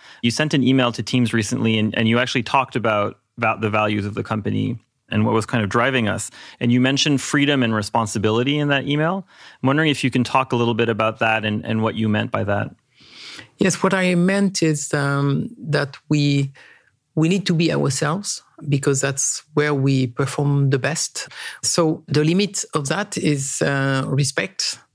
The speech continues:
Speaker 2: for all the other people that are around you,
Speaker 1: Yeah.
Speaker 2: and that everything you do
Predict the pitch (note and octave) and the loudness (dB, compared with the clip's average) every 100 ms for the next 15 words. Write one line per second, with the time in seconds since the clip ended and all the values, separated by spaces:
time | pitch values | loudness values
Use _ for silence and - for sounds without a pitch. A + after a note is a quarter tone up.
0 | - - - - - D3 C#3 C3+ D#3 - | -20 -20 -20 -14 -2 0 2 0 -4 -10
1 | - D#3+ D3 C3+ B2 C3+ D#3 F3+ F3 D#3+ | -4 0 2 2 0 0 -2 0 0 0
2 | D#3+ E3+ E3+ C#3 D3 D3+ D#3+ F#3+ F#3+ - | -2 -2 -2 0 0 2 2 0 -4 -4
3 | A#2 G#2+ G#2 C#3 C#3+ C3+ - - - E3 | -2 -2 -2 0 2 0 -2 -10 -2 -2
4 | D#3 - - - E3 E3 - E3+ D#3 C#3+ | -2 -4 -6 -2 0 2 2 2 2 2
5 | G#3 | 0